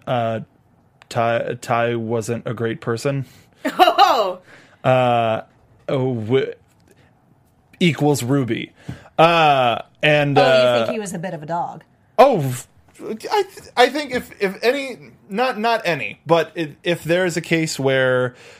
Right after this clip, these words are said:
Speaker 1: you have two sisters that love each other, one of, one of the mothers ends up bitter, one of them ends up dead,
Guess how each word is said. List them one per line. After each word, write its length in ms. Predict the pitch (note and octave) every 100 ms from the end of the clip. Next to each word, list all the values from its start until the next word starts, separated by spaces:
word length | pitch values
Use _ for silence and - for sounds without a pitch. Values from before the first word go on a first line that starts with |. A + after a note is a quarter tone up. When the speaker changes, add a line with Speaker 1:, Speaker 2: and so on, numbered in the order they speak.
| -
Speaker 1:
you 160 | C#3 D#3
have 220 | D3 C#3
two 160 | G#3
sisters 300 | F#3+ G3 F#3
that 120 | F#3 E3
love 160 | E3
each 140 | E3 E3+
other, 540 | D#3 D3 C#3+ C#3 C#3
one 380 | - C3+ C#3 D3+
of, 220 | D3+ C#3+ C3+
one 160 | C#3+
of 100 | C#3
the 60 | C3+
mothers 300 | C#3 C3+ C3
ends 160 | C3+
up 80 | C3
bitter, 260 | C3+ C3+ C3
one 160 | D3 B3
of 80 |
them 120 | B3 A3+
ends 160 | G#3
up 260 | F3+ C3+ A#2
dead, 500 | D3 D3+ E3+ G#3+